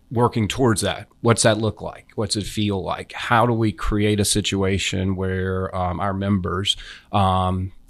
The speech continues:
don't have to feel on the hook during that hour, and neither does the coach? Um, I mean, we really have to perform, and you gotta be ready, and you gotta be able to, um, solve problems pretty quickly and, um, and get them engaged. Um, but it doesn't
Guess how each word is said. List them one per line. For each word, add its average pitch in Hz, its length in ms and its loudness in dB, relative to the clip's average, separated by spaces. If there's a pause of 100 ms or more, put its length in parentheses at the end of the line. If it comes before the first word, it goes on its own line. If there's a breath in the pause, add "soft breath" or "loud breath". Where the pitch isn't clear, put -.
(180)
don't 104 240 2
have 95 160 0
to - 80 -2
feel 98 440 -4
on 101 220 4
the 92 100 0
hook - 480 0
during 98 320 2
that 92 180 0
hour, 98 320 2
and 95 120 0
neither 104 220 0
does 98 280 -2
the 101 40 -10
coach? - 640 -8
Um, 98 80 -4
I 92 100 -2
mean, 98 140 0
we 110 120 4
really 131 260 0
have 117 220 0
to - 60 -20
perform, 98 600 -6
and 98 120 -10
you 113 60 -10
gotta 117 220 -4
be 101 140 -4
ready, 98 360 0
and 101 100 -2
you 101 60 -2
gotta 101 220 0
be 92 100 -4
able 101 240 0
to, 95 320 2 (480 loud breath)
um, 101 260 4
solve 135 300 6
problems 120 340 6
pretty 101 220 4
quickly 117 460 0
and, 98 500 2
um, 95 400 2
and 95 260 0
get 107 200 2
them 110 120 8
engaged. 95 800 0
Um, 98 260 -2
but 107 200 2
it 101 220 -4
doesn't 123 400 0